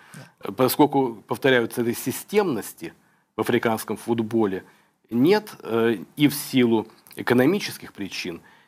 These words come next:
Speaker 2: и в силу таких вот организационно-административных, что ли.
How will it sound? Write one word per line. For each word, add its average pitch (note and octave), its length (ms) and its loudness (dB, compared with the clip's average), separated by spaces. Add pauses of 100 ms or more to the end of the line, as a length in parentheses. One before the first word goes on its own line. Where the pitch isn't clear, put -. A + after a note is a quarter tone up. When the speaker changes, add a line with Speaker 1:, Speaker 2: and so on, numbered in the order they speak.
(140)
Speaker 2:
и F#3 80 2
в - 80 -4
силу E3 340 2
таких A#2 220 -4
вот A2 120 -8
организационно-административных, A2+ 1500 0 (360)
что - 160 -20
ли. - 60 -16